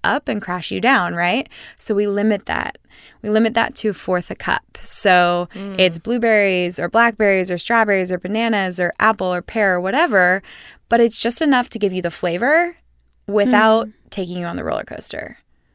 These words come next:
Speaker 3: Oh, so a quarter cup of fruit.
Speaker 1: Yeah. So a quarter cup of fruit is, is where we max out. And you can make any flavor with that. So in my, in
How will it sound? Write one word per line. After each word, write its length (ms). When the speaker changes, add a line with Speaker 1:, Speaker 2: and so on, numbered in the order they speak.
Speaker 3:
Oh, 100
so 260
a 60
quarter 440
cup 240
of 140
fruit. 400
Speaker 1:
Yeah. 300
So 220
a 40
quarter 280
cup 200
of 100
fruit 240
is, 280
is 180
where 140
we 140
max 280
out. 200
And 100
you 60
can 100
make 200
any 300
flavor 340
with 180
that. 300
So 360
in 140
my, 240
in 440